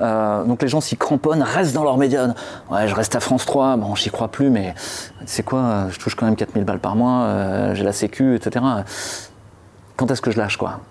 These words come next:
Euh, et il y a un moment, de toute manière, ça va s'effondrer. Ça, ça ne voudra plus rien dire. Et à ce moment-là,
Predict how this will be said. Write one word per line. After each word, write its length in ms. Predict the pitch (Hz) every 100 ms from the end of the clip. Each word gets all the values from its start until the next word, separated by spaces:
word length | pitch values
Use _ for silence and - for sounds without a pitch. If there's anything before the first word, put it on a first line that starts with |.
| - - - -
Euh, 380 | 104 101 92 - -
et 60 | 101
il 60 | 110
y 60 |
a 40 | 139
un 60 |
moment, 260 | 160 156 180
de 120 | 135
toute 200 | 170 180
manière, 300 | 139 147 185
ça 140 | -
va 100 | 117
s'effondrer. 520 | 113 127 - 117 98 - - -
Ça, 160 | - 101
ça 100 | 110
ne 40 |
voudra 180 | 110 110
plus 200 | 120 135
rien 200 | 120 117
dire. 260 | 101 98 - - - - - - - - - - -
Et 80 | 110
à 60 |
ce 120 | 113 139
moment-là, 460 | 131 123 170 254